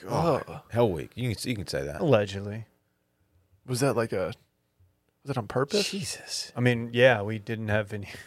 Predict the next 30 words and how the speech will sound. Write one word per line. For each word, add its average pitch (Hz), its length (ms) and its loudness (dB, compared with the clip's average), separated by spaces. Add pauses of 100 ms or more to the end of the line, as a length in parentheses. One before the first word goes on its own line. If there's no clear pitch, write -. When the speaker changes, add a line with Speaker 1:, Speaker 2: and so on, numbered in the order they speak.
(240)
Speaker 1:
<laughs> - 80 -10 (380)
Speaker 3:
Yeah. - 60 -4 (100)
Speaker 1:
Didn't 101 80 2
have 160 120 2
much 139 140 -2
of - 60 -12
a 135 60 -6
choice. 156 480 4
Speaker 3:
Yeah. 117 220 6 (360)
Well, 139 200 10
no. 123 400 8 (540)
Well, 110 240 2
wait, 156 260 6
no, 208 140 2
we 202 120 8
weren't 196 220 4
forced 147 320 6
to 117 60 -10
do 107 100 -4
that. - 160 8
Speaker 1:
Okay, 147 100 6
Speaker 3:
It 123 40 6
was 117 140 0
more 127 140 4
Speaker 1:
okay. 117 60 6
Speaker 3:
like 107 180 2
out 113 160 2
of 95 100 -2
necessity. 104 560 -2 (160)
Speaker 1:
Oh, 190 260 6